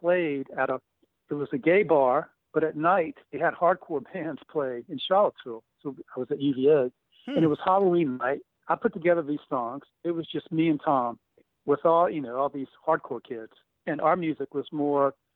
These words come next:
Speaker 1: kind of folky post-punk kind of thing. But they seemed to dig it, and it was a fun night. And, and that's where we start, where we started. Then I moved to Richmond and met some other musicians. And that, that's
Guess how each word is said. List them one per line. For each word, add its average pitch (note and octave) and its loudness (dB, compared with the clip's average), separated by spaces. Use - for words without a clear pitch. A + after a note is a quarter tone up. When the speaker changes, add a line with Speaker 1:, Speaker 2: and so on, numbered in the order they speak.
Speaker 1:
kind D3 -2
of - -8
folky D3+ 0
post-punk D#3 -4
kind A2+ -12
of G#2 -18
thing. A#2 -14
But G3+ 2
they E3+ 4
seemed F#3 2
to D#3 -2
dig C3+ 4
it, C#3+ 6
and C#3 -4
it C3 -2
was C3 -4
a - -20
fun B2 0
night. A#2 0
And, B2+ -4
and D3+ 0
that's F3+ 0
where E3+ 2
we C#3 -4
start, C3+ 2
where F3+ 2
we C#3 -6
started. D#3+ 2
Then F#3+ 0
I F3+ 2
moved D#3 -8
to C#3 -14
Richmond B2+ -8
and C3+ -10
met D3+ -6
some D3+ -6
other C#3 -4
musicians. B2 -2
And D#3+ 0
that, F#3 0
that's F#3 2